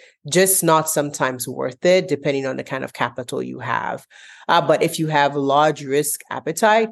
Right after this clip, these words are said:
then you can go all in in certain stocks and invest that way. So all that to say is that the market is still going to be, uh, fluctuating. So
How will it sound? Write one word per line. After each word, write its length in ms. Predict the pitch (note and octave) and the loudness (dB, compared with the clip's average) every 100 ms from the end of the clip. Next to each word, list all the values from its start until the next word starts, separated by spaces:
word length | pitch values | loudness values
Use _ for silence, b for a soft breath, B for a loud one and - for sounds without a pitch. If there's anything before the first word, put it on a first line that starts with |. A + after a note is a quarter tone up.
| - | -6
then 300 | C#3 F3 E3+ | 0 2 2
you 80 | D#3 | -2
can 180 | D3+ | -4
go 180 | C#3+ C#3+ | 0 2
all 280 | D3 C#3+ C#3 | 2 0 -2
in 240 | C#3 C3+ | -8 -8
in 260 | C3 C3 C3 | -10 -10 -6
certain 440 | - D#3 - C#3 | -2 0 0 -4
stocks 580 | C3 - C3 B2 A#2+ - b b b _ | -4 0 2 0 -2 -10 b b b _
and 260 | D3+ C#3+ B2+ | 0 2 0
invest 420 | C3 B2+ B2+ - | -4 -4 -4 -2
that 200 | A#2 - | -4 -2
way. 300 | - - - _ - - | -4 -6 -8 _ -16 -2
So 180 | G3+ F3 | 2 4
all 180 | G3+ | 4
that 200 | B3+ C4 | 4 2
to 80 | C4 | 0
say 220 | E3 F#3 | 0 2
is 80 | E3 | 2
that 160 | D#3 C#3 | 0 -2
the 80 | C#3 | 0
market 380 | E3 A#3+ A3+ | 0 0 -2
is 80 | D3 | -4
still 160 | - D#3 | -4 -2
going 320 | C#3 D3 C#3 | 0 -2 -2
to 140 | C#3+ C#3 | -4 -4
be, 440 | C3+ C3+ C3 B2+ B B _ | -4 -4 -4 -8 B B _
uh, 500 | D#3 C#3+ C3 B2+ C3 | 2 4 4 2 0
fluctuating. 1500 | - - - - D3+ D3+ D3 - - C#3 B2 B2 G3+ A3 B3 B3 B B - | -4 -12 -12 -2 2 4 2 -4 -6 -4 -4 -4 -2 0 -2 -6 B B -2
So 600 | - F#3 D3+ C#3+ C3+ | 2 4 4 2 0